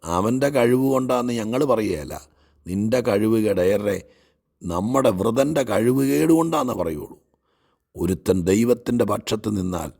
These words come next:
അവനെ തൊടാൻ, തോൽപ്പിക്കാൻ, മറിക്കാൻ, തെറ്റിപ്പാൻ ഈ കള്ള ദുഷ്ടശക്തിക്ക് കഴിയത്തില്ല എന്നത് വ്യക്തമാണ് വിശുദ്ധ ബൈബിൾ പഠിപ്പിക്കുന്നത്.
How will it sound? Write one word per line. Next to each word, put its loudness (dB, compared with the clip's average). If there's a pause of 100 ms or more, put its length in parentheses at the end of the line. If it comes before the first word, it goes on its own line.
(480)
അവനെ 0 (180)
തൊടാൻ, 0 (380)
തോൽപ്പിക്കാൻ, 0 (300)
മറിക്കാൻ, -2 (340)
തെറ്റിപ്പാൻ -2 (520)
ഈ 0 (960)
കള്ള -2 (1300)
ദുഷ്ടശക്തിക്ക് -2
കഴിയത്തില്ല -2 (220)
എന്നത് -6 (760)
വ്യക്തമാണ് -2
വിശുദ്ധ -6
ബൈബിൾ -6
പഠിപ്പിക്കുന്നത്. -12